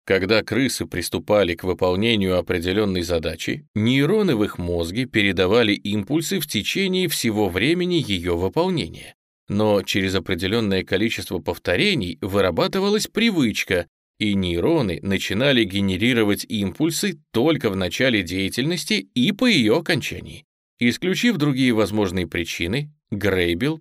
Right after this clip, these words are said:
подтвердила, что нервные импульсы действительно возникают лишь до начала задания и после его завершения.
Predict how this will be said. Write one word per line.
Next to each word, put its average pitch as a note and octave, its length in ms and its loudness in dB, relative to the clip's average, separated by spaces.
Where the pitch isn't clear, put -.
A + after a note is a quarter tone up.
подтвердила, F3+ 840 -4
что - 260 -2
нервные F#2+ 540 2
импульсы G#2+ 600 -2
действительно A2+ 880 0
возникают G2 760 0
лишь A#2+ 260 2
до A2+ 340 0
начала G#2 480 2
задания A#2+ 560 2
и B2+ 200 2
после - 540 0
его F#2 200 2
завершения. A#2 720 -2